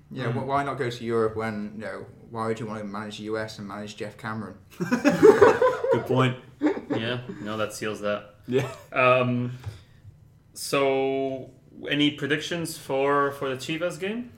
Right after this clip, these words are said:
Speaker 3: I don't know enough about Chivas Guadalajara to really predict anything, but I've got some, got some information about the city itself,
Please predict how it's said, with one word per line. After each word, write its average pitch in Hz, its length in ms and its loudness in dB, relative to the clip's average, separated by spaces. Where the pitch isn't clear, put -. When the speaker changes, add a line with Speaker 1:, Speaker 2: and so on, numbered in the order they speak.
Speaker 3:
I 160 140 4
don't 165 280 0
know 143 340 0
enough 127 340 0
about 113 260 -2
Chivas 110 280 -6
Guadalajara 107 680 -4
to 110 120 -8
really 104 240 -6
predict 107 380 -8
anything, 104 380 -14
but 120 160 -4
I've 135 120 0
got 160 160 0
some, 135 320 -4
got 143 160 -2
some 131 140 -2
information 123 440 0
about 107 360 0
the 107 100 -10
city 113 320 -6
itself, 123 440 -4